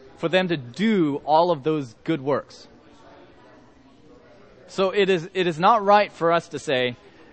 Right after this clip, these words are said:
"If, if my heart's not in it, uh, then forget it. I'm not even gonna do what I, what I know is right." But there's the delicate balance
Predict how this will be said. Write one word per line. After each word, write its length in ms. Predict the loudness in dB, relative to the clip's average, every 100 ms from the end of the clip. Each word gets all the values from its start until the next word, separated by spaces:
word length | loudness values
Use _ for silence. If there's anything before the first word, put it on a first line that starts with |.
| -20 -20 -20 -20 _ -20 -14 -4
"If, 280 | -4 -4 -8
if 180 | -6 -2
my 140 | 0 0
heart's 340 | 2 2 2
not 200 | 0 0
in 120 | -2
it, 140 | -4 -8 -18 _ _ -20 -20 -12
uh, 420 | -4 0 0 -2 -6 -20 -20 -20 _ -6
then 400 | -2 -2 -4 -8 -16 _
forget 360 | -12 -4 0 0
it. 40 |
I'm 180 | 0 -2
not 140 | -2 -4
even 140 | -6
gonna 120 | -8
do 400 | -6 -6 -6 -8 -12 -20 -20 -20 -20 -6
what 120 | 0 0
I, 80 | 0 -10 -10
what 180 | -2 -2
I 100 | -2
know 160 | -4
is 120 | -6
right." 220 | -8 -10 -14 -20 -20 -20 -20 -20 -20 -20 -20 -20 -20 -20 -20 -20 -20 _
But 180 | -4 -2
there's 300 | -2 -2 -4
the 140 | -6 -4
delicate 580 | 0 0 0 -4 -4
balance 760 | -2 0 0 -2 -4 -8 -16 -20